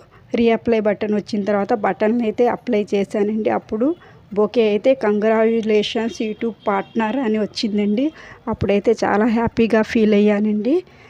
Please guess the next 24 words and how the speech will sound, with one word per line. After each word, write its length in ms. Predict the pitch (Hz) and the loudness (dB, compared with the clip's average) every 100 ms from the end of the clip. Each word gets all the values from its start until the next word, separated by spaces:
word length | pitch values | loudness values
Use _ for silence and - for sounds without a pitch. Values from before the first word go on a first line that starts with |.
| - | -12
నా 140 | 233 226 | -8 -4
వీడియోస్ 340 | 208 220 240 254 | 0 2 0 0
అన్నీ 180 | 226 | -4
ఒకసారి 440 | 220 214 208 214 226 | -4 -6 -4 -2 -2
చెక్ 240 | - 202 - | -2 -4 2
చేసుకున్న 460 | 247 254 - 226 | 0 2 -2 -2
తర్వాతే 600 | 208 214 233 220 214 269 359 - - _ - | 0 -2 0 0 0 0 0 -4 -20 _ -6
రీఅప్లై 460 | 240 247 233 240 | -2 -2 -2 -6
బటన్ 320 | 220 220 214 226 | -4 -6 -8 -8
అయితే 280 | 220 262 320 381 _ - | -6 -6 -6 -8 _ -12
నేను 280 | 233 226 262 302 | -8 -6 -4 -2
ఆన్ 200 | 220 220 | -2 -2
చేశానండి. 760 | 202 226 226 233 220 214 214 285 381 - - - - | 0 2 2 0 0 0 2 2 0 -6 -20 -18 -4
అప్పుడు 400 | 220 - 247 247 339 | -4 0 2 2 2
"పదిహేను 460 | - 240 226 240 226 | 2 2 4 4 4
రోజుల 220 | 220 220 | 2 2
తర్వాత 300 | 233 226 226 226 | 2 2 2 2
వస్తుంది" 520 | 208 - 233 226 233 | 0 0 0 2 2
అన్నారండి. 600 | 214 208 214 220 208 247 | 0 0 0 0 2 0
కానీ 420 | 247 214 214 240 330 - - - | 0 0 0 0 -4 -10 -20 -4
నాకు 260 | 226 214 247 | 0 0 0
ఇరవై 340 | 220 220 226 | 0 4 4
నాలుగు 360 | 233 226 226 208 | 6 4 4 2
గంటల్లోనే 720 | 214 208 240 220 214 214 254 | 0 2 2 2 2 0 2